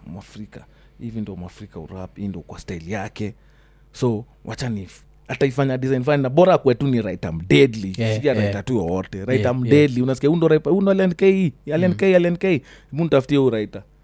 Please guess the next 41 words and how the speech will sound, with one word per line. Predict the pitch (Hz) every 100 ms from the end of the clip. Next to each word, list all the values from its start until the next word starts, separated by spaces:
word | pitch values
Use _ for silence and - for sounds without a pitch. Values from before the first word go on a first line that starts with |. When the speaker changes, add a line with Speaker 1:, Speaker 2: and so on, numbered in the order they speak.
| _ _ _ _ _ _
Speaker 1:
Kae | 123 120
tu | 139
naye | 135 123
chini | 123 113
uone. | 107 110 110
Atakuandikia | 120 139 156 147 160
vitu | 151 156
fulani, | 165 175 175
wewe | 170 160
mwenyewe | 147 156
ukue | 143 139
like, | 123 113 120 120
"What?" | 180 440 - - -
Speaker 2:
Mm, | 170 131 131 117 127
eh, |
Speaker 1:
Yeah. | 127
Speaker 2:
naelewa, | 123 185 214 123 120 117
naelewa | 117 120 127
hiyo | 127
nini, | 107 107 107 -
'cause, | 123 151
uh, |
Speaker 1:
Inakuanga | 175 180 180 170 170 165 - 131 -
very | 143 190
important | 185 156 156 143
sometimes. | 139 131 151
Hata | 175 165
sasa | 170
ile | 170
sound | 165 165
una-, | 151
unataka | 135 135 131 127 131
kufanya | - 131 139
album, | 135 110 98 - - -
make | 147 -
sure | 170
Speaker 2:
Mm. | -
Speaker 1:
three | 190
or | 185
four | - 165
songs | - 143 127 107